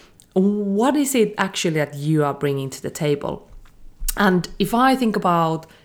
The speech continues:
this reasoning of leaving my job, and then I think about my new value sequencing and having this growth and contribution at the top of my list,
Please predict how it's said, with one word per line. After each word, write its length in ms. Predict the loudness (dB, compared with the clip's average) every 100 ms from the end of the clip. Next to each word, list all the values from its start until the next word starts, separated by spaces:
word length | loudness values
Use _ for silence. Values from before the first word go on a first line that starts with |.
| _
this 240 | -2 -2 2
reasoning 840 | 2 2 0 0 2 0 -2 -4
of 240 | -8 -6 0
leaving 380 | 0 2 0 0
my 180 | -2
job, 500 | -2 -2 0 0 -2 -2
and 160 | 0
then 100 | 2
I 100 | 2
think 240 | 0 0 -2
about 280 | -2 0 0
my 160 | 0
new 320 | 2 2 2
value 320 | 0 0 0 -2
sequencing 880 | -2 -4 -2 -4 -2 -2 -2 -2 -6 -16 -6
and 140 | -2
having 320 | 0 0 0
this 180 | 0 -4
growth 400 | -2 2 2 2
and 100 | -2
contribution 680 | -2 -4 -2 -2 -2 -2 -4
at 120 | -4
the 80 | -6
top 260 | -6 -4
of 80 | -2
my 240 | 0 0 0
list, 480 | -2 -4 -8 -12